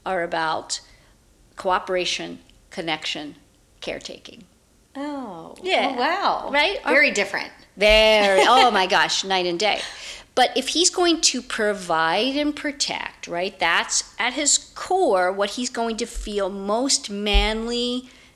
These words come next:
Speaker 1: and, um, that's just who a man is. So he needs to know, first and foremost, that he is in a place of providing
Speaker 2: Mm-hmm.
Speaker 1: for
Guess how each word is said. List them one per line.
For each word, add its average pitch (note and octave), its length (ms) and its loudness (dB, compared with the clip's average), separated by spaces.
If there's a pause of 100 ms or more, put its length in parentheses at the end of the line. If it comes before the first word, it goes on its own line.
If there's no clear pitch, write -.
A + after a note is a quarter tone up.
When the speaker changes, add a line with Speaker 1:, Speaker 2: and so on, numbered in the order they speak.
(100)
Speaker 1:
and, F3+ 600 -4 (400)
um, F3 680 -6 (260)
that's G#3+ 200 -4
just - 360 -4 (140)
who B3 400 -2
a G#3+ 60 0
man F#3+ 380 -2 (100)
is. - 480 -6 (240)
So C4+ 340 -2
he G4+ 400 -2
needs D#4 320 2
to - 240 -4
know, G3 720 0
first - 360 -6
and F#3+ 120 -6
foremost, F#3+ 720 -6
that F3+ 140 -6
he G3+ 220 -8
is B3+ 120 0
in A#3+ 80 -6
a B3 60 -6
place A#3+ 720 -2
of G3 200 -10
providing A3+ 1160 0
Speaker 2:
Mm-hmm. G#3 340 -8
Speaker 1:
for G#3 680 0